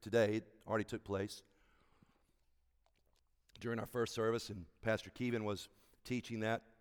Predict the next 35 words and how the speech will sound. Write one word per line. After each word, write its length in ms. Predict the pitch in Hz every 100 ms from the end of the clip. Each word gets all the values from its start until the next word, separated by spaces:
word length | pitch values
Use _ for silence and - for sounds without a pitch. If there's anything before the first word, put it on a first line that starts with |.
| _
today, 460 | - 104 120 117 120
and 220 | 98 90
Pastor 280 | 98 95 101
Wills 280 | 104 120 -
taught 240 | 120 107
some, 220 | - 120
and 80 | 113
some 140 | 110
of 80 | 104
our 140 | 104 107
other 280 | 113 113 - - - - _ _ _
pastors 340 | - 123 - 110
and 100 | 110
leaders 300 | 120 123 113
will 80 | 110
cover 240 | 127 113
some 140 | 117
of 60 | 117
these 120 | 101
other 140 | 117 110
classes. 680 | 120 123 120 104 101 - - _ _ _ _ _ _ _ _ _ -
Many 240 | 110 135
of 80 | 135
you 100 | 131
have 80 | 127
been 180 | 131 123
through 280 | 120 139
this 200 | 131 131
before, 500 | - 117 123 120 131
and 140 | 110 92
maybe 200 | 110 113
some 160 | -
of 100 | 127
you 120 | 113 120
will 400 | 117 123 143